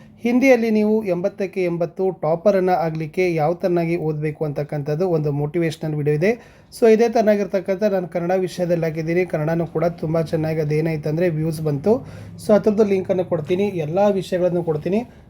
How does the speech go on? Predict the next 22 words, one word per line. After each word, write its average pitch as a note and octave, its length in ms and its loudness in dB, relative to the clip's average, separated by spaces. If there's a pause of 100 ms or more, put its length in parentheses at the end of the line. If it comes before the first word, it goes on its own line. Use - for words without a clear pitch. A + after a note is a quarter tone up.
(120)
ಪ್ರತಿ G#3+ 300 2
ವಿಷಯನೂ A3 360 4
ಕೂಡ G#3 160 0
ಏನಿದೆ F3+ 400 2
ಅಪ್ಪ E3+ 140 -2
ಅಂದರೆ F3 220 0
ವಿಶೇಷವಾಗಿರ್ತಕ್ಕಂಥ F3 1120 0
ನಾವು D#3+ 200 -2
ನಿಮಗೆ D#3+ 220 -2
ಟಿಪ್ಸ್ಗಳನ್ನು, E3 720 -2
ಟ್ರಿಪ್ಸ್ಗಳನ್ನು D#3+ 560 -2
ಕೊಡ್ತಾ D3+ 320 -2
ಇದ್ದೀವಿ. C#3 300 -6 (160)
So D#3 140 -8
ಖಂಡಿತವಾಗಿ F3 440 0
ಅವುಗಳನ್ನು F3 340 2
ಯೂಸ್ D#3+ 380 -4
ಮಾಡಿಕೊಡ್ರಿ E3 460 -2
ಅಂತ F3 160 -2
ಹೇಳ್ತಾ, F#3+ 260 4 (540)
so A3 120 2
ಏನು G#3+ 640 4